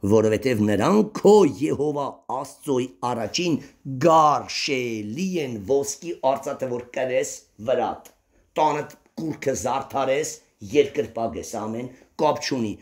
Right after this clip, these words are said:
անց կուրքդ է զարդարե, թե տանդ արձանիկն է զարդարե»։ Եվ քսանվեցը ամենակարևորն է, այս սրանցից զգուշացեք, նզովքը սրանք են բերում։ «Եվ մի գարշելի բան,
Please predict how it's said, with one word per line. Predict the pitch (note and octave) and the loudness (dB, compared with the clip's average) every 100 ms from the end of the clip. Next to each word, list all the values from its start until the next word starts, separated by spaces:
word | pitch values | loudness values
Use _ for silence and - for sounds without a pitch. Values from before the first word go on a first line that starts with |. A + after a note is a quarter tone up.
| _ _ - | _ _ 2
անց | F3 F#3+ - | 4 4 -2
կուրքդ | F3+ D3+ D3 D3 | -8 -6 -6 -6
է | C3 | -4
զարդարե, | A2+ C3+ D3 - E3+ G#3+ | -2 0 0 -2 2 2
թե | A#3+ F3 E3+ | 2 -2 -4
տանդ | D3 D3 D3+ C3+ | -4 -4 -4 -4
արձանիկն | A#2+ A#2 G#2+ F#2+ F2 | -2 -4 -4 -6 -10
է | |
զարդարե»։ | D#2+ D2+ A#1+ - G1+ G1+ _ _ _ _ _ _ _ _ _ _ - - - - - - | -8 -10 -10 -16 -18 -18 _ _ _ _ _ _ _ _ _ _ -20 -14 -12 -14 -10 6
Եվ | C#3 G3 | 8 8
քսանվեցը | - - G3+ F#3+ F3+ F#3+ F#3+ | 6 4 6 6 6 6 4
ամենակարևորն | F#3+ F#3+ F#3+ F#3 E3 E3 E3 E3 D3+ | 4 4 2 0 0 0 0 0 0
է, | |
այս | D3 D3+ | 0 0
սրանցից | - D3 D3 D#3 D3 | 0 0 0 -2 -4
զգուշացեք, | B2 G#2+ A2+ A#2+ F#2+ - E2+ A2+ | -4 -6 -4 -4 -4 -8 -6 -2
նզովքը | C3 A#2+ C3+ C3+ - | 0 2 0 -2 -2
սրանք | B2 A#2 G#2 G2+ | 0 -2 -4 -4
են | F2+ | -4
բերում։ | E2+ D#2 C#2+ - - - | -4 -6 -8 -14 -20 -8
«Եվ | - A#2 F#2 | 2 4 4
մի | A2 G#3+ | 4 4
գարշելի | F#3 F3 D#3+ - D#3 D3+ A#2+ | 6 2 2 0 0 2 2
բան, | D#3+ D3+ C#3+ | 4 2 2